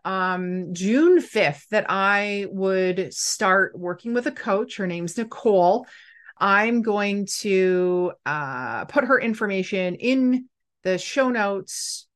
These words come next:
for Nicole Dumont. And if you want a personal int-, intro, I can give that to you. If you wanna just reach out to her, just say, "I sent you," so that she knows, um, you're one of my connections and she'll treat you, treat you extra special.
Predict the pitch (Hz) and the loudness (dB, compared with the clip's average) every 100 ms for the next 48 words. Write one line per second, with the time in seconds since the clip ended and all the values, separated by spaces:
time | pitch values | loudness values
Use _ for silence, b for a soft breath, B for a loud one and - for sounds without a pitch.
0 | _ - 185 180 240 233 214 196 180 175 | _ -8 -4 -4 0 2 2 2 2 2
1 | 170 - - - _ _ _ _ - 196 | 0 -2 -10 -10 _ _ _ _ -2 0
2 | 190 190 185 185 180 180 208 214 220 214 | 2 2 0 0 -4 0 2 2 0 -4
3 | 202 202 196 196 - - 202 196 214 190 | -4 -6 -6 -6 -6 -4 -2 0 4 4
4 | 185 156 180 175 220 208 190 - - 196 | 4 2 -2 -2 0 2 0 -2 -6 0
5 | 190 170 190 185 196 190 185 170 180 - | 0 0 -2 -2 0 -2 -4 -4 -4 -2
6 | 180 190 - 196 190 190 220 285 254 - | -4 -4 -2 0 0 -2 0 0 0 -2
7 | 160 185 214 226 226 220 170 165 156 - | -6 -4 -4 -4 -4 -4 0 0 0 -6
8 | _ b b - - 190 180 170 165 - | _ b b -14 -4 0 0 0 -2 -4
9 | - 160 156 156 151 156 170 165 160 151 | -6 -6 -6 -6 -4 -4 -2 -2 -2 -4
10 | 170 151 - 165 135 147 - 151 156 147 | -4 -6 -4 -4 -4 -4 -4 -4 -4 -4
11 | 160 - 165 - 170 - 151 151 - - | -6 -8 -8 -6 -6 -4 -4 -6 -10 -10
12 | - - 180 185 - 202 - 196 - 160 | -4 0 2 0 -2 -6 -2 -2 -2 -4
13 | 139 | -4